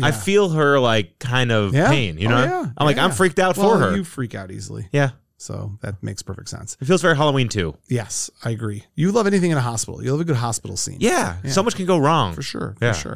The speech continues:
Speaker 2: sure. Um, we talked about this before. Rennie Santoni,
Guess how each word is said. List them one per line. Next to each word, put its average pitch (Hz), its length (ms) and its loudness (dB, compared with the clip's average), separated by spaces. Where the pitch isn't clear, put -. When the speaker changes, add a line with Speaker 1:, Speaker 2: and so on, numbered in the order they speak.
Speaker 2:
sure. - 80 0
Um, 147 460 4
we 165 80 2
talked 262 260 2
about 277 140 0
this 160 100 -2
before. 135 400 0
Rennie 147 280 2
Santoni, 131 600 0